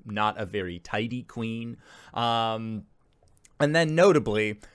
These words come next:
there is the corpse of, uh, Corvain Nightfeather, who is propped up on a, on a, uh, stone dais, uh, that is set off in the corner of the room as well.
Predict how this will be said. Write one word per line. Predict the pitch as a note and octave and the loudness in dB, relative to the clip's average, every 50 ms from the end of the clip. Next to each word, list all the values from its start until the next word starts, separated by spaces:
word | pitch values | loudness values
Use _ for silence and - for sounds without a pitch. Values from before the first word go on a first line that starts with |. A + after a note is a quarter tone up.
| _ _ | _ _
there | - G2 C3 C#3 C#3 C#3+ C#3 - | -6 -2 0 2 2 0 0 0
is | C3+ C3+ C3+ C3 C3 C3 C3 C3 A#2+ A2 - - - | 0 0 2 2 2 2 0 0 -2 -4 -6 -6 -8
the | D3 A2 G2+ A#2+ A#2+ A#2+ A#2+ A#2+ A#2+ A2+ - - | -8 -6 -6 -4 -4 -4 -4 -4 -6 -8 -8 0
corpse | - G#3+ A#3 A#3 - - - - - - | 0 2 2 2 2 2 2 2 4 4
of, | C3+ C#3 C#3+ D3 D3 C#3+ C#3 C3 B2 - C#3+ - | 4 6 6 6 6 6 4 2 -4 -6 -8 -2
uh, | B2+ B2 B2 B2 B2+ B2+ B2+ B2+ A#2+ A2+ | 0 2 2 4 4 4 2 2 0 -2
Corvain | - - F3+ F#3 F3 D3 E3+ E3 D#3 C3+ | -2 -4 -2 -2 0 -2 -2 -2 0 0
Nightfeather, | C3 B2+ B2+ B2 - - A#2 G#2+ G2 G#2 G2+ G2 | 0 0 0 -2 0 2 2 2 2 2 -2 -2
who | G#2+ G#2 G#2 G2+ | -2 -4 -4 -4
is | G2 G2 | -4 -6
propped | - _ - - C3+ C3+ C3 - - C3+ | -6 _ -2 0 0 0 0 0 0 2
up | A#2+ A#2 - - | 2 2 0 -2
on | - A#2 A#2+ | -4 -2 0
a, | A#2 A2+ A2 - | -2 -4 -4 -4
on | - A#2 A2+ A#2 A2+ A2+ A2+ - | -2 0 0 0 0 -2 -2 -2
a, | A2 G#2 G#2 G#2 G#2 G2+ G2+ G2+ G2+ | 0 0 0 0 0 0 0 0 0
uh, | F#2 G2 G2 G2 F#2+ G2 F#2+ | 0 0 0 0 0 0 0
stone | - - - - B2+ B2 B2 A#2+ A#2 G2 F2 | 0 -2 2 2 2 0 2 -2 -4 -4 0
dais, | F#2+ G2 F#2+ F#2 F2+ E2+ F2+ - - - - - - - - - - - | 2 4 4 4 2 0 -2 -2 -4 -4 -4 -8 -20 -20 -20 -20 -8 0
uh, | - A2 G#2+ G2+ G2 G2 G2 F#2+ F#2+ | 2 4 4 6 4 4 2 0 0
that | F#2 A2 G#2+ G#2+ - | 0 0 0 0 0
is | A2 G2+ G2 | -2 -2 0
set | - - - A2 A2 - _ | 0 2 2 2 0 0 _
off | - G#2+ G2+ G2 - - | 0 2 2 2 0 -4
in | - G2 | -8 -8
the | F#2+ G2 | -8 -8
corner | - - G#2+ G2 F#2+ F#2+ F#2+ F#2+ | -8 -8 -8 -6 -4 -4 -6 -6
of | F#2 - F#2+ F#2+ F2 F#2 | -4 -4 -4 -6 -6 -6
the | F#2 F#2+ | -10 -10
room | F2+ F2 F2+ F2+ F2 F2 F2 F2 F2+ | -10 -8 -10 -8 -8 -8 -10 -10 -10
as | F2+ F2+ E2+ F2 F2+ | -10 -10 -10 -10 -12
well. | F2 E2 E2 F2 E2+ E2 - D#2+ D#2 - | -12 -12 -8 -8 -6 -6 -6 -8 -10 -14